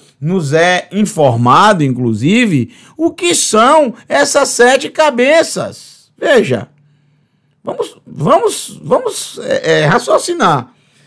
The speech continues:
Eles dizem lá, lá tá, tá escri-, bem descrito no capítulo dezessete, verso nove. As sete cabeças representam as sete colinas ou sete montes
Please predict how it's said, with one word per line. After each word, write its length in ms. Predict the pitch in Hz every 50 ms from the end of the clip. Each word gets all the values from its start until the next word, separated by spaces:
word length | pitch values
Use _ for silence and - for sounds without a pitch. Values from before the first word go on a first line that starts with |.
| _ _ _ _
Eles 300 | - 285 302 302 254 220
dizem 400 | 226 233 226 190 160 147 156 143
lá, 320 | 139 151 165 160 151 139
lá 240 | 139 156 202 269 359
tá, 120 | - 359 370
tá 200 | - - - -
escri-, 240 | - - - 277
bem 380 | - - 254 - - 294 392 494
descrito 460 | 494 480 - - - 262 262 247 -
no 80 | 262 233
capítulo 380 | 254 240 240 254 240 - 214
dezessete, 460 | 214 202 220 208 175 - 233 240 240 208
verso 260 | 240 240 220 - 240
nove. 520 | 208 165 139 127 117 104 101 104 101 98 - _ _ _ _ _ - - _ _ _
As 220 | - 175 185 165 147
sete 600 | - - - - - 247 285 320 311 311 - -
cabeças 1000 | - 196 170 143 123 123 151 175 208 214 190 147 - - 127 107 104 - - _ _ _
representam 1080 | - 143 - - - 233 196 160 127 113 131 147 165 185 180 156 - - 110 101 - - _ _ -
as 200 | - 170 170 -
sete 380 | - - 240 254 254 254 240
colinas 640 | - - 220 196 160 151 165 202 233 208 170 147 143
ou 160 | 170 190 185 165
sete 380 | - - 240 240 254 247 226
montes 720 | 180 156 147 151 180 208 208 - - - 107 - - _